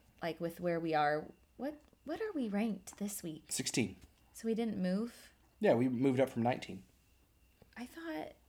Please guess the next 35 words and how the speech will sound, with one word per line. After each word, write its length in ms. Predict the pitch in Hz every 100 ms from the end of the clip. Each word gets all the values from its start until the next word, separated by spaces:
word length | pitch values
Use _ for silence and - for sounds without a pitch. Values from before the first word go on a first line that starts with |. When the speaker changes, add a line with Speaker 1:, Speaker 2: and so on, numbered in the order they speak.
| -
Speaker 1:
that 160 | 226 -
all 160 | 196
those 260 | 220 214 202
teams 340 | - 202 185
lost. 440 | 185 160 - 175 -
I 100 | 202
thought 280 | 208 240 233
that 160 | 208 -
we 520 | 185 170 165 165 - _ _ _
would 160 | 185 190
have 220 | 175 165
bumped 340 | 165 160 185 185
even 260 | 175 123
further 340 | - 98 127 98
up. 280 | - - - - _ _ _ _ _ _ -
Speaker 2:
Nope, 140 | 123
Speaker 1:
No. 220 | - 87 92
Speaker 2:
just 200 | 135 131
a 20 |
sixteen. 440 | 143 - - 101 - _ - _ _ _ _ _
Speaker 1:
Oh. 180 | 190 190 156 147 _ _ _ _ _
I 100 | - - -
really 200 | 320 381
thought 200 | - 220
that 80 | 196
was 140 | 175 -
two 340 | - - 254
weeks 300 | 214 180 -
ago 200 | - 78
that 80 | -
we 80 | 95
went 180 | 208 -
to 60 |
Speaker 2:
No. 60 | -
Speaker 1:
sixteen. 480 | - - - - 202